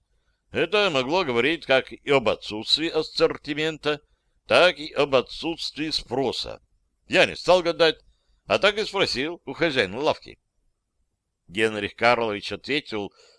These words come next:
в том смысле, что хорошие книги редкие и дороги. А здесь ими никто не интересуется. За последние десять лет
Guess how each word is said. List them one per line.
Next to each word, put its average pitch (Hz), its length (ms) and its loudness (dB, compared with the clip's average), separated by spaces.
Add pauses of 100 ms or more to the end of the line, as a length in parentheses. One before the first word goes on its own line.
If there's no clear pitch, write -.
(120)
в - 120 -20
том 113 260 0
смысле, 110 500 -4
что 104 240 -6
хорошие 113 480 -4
книги 110 640 -10 (240)
редкие 107 680 -4
и 110 160 -8
дороги. 101 640 -2 (560)
А 113 240 4
здесь 127 400 0
ими 175 220 -6
никто 160 480 -2
не 170 180 -2
интересуется. 147 1080 -4 (640)
За 117 320 6
последние 113 520 -4
десять 107 480 -4
лет 156 260 -4